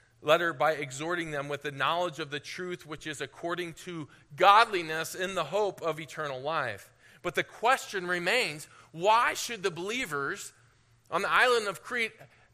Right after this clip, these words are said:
ha-, have listened to the Apostle Paul?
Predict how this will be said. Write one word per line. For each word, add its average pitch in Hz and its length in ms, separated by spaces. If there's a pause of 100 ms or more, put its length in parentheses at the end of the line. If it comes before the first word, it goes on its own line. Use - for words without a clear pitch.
ha-, - 200
have 175 200
listened 202 420
to 208 340 (260)
the 202 60
Apostle 202 400
Paul? 190 580